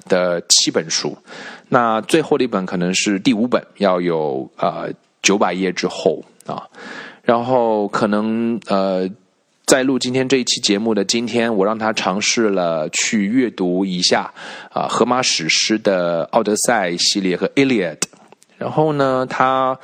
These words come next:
读第一遍的时候，没有让他读，先让他听啊。我在 Audible 上帮他下载了那个，啊，整本书的音频，有足足有二十五个小时啊，语速非常快。我让他听了，听了十分钟，他觉得说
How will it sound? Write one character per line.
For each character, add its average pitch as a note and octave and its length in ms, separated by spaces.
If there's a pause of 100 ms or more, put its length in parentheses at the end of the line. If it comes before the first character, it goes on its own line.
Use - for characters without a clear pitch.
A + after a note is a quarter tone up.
(380)
读 A2 140
第 C3+ 140
一 C#3 40
遍 C#3+ 160
的 B2 120
时 - 120
候， A2+ 360
没 F#2 100
有 C3+ 80
让 B2 100
他 B2 120
读， F#2 180
先 B2 160
让 B2+ 160
他 A2 160
听 - 340
啊。 F2+ 160
我 F2+ 80
在 G2+ 200
Audible B2+ 360
上 G#2 280
帮 G#2+ 100
他 A2+ 140
下 A2 240
载 F2 240
了 F2 200
那 F#2 220
个， F2 340 (360)
啊， F2 120
整 A2+ 160
本 A2+ 160
书 A2 140
的 G#2+ 80
音 C3 220
频， F2 380
有 E2+ 440
足 B2 140
足 A#2 180
有 E2+ 220
二 B2 160
十 - 300
五 F2 180
个 A2+ 160
小 D#2 340
时 E2+ 480 (100)
啊， E2+ 200 (380)
语 G#3 100
速 F3 160
非 G3+ 100
常 G#3 140
快。 - 260 (540)
我 B2 80
让 E3 100
他 E3 80
听 F3+ 80
了， F3 80
听 - 300
了 F3+ 80
十 - 200
分 C#3 200
钟， C#3 200 (380)
他 - 140
觉 - 100
得 A#2+ 140
说 A#2 320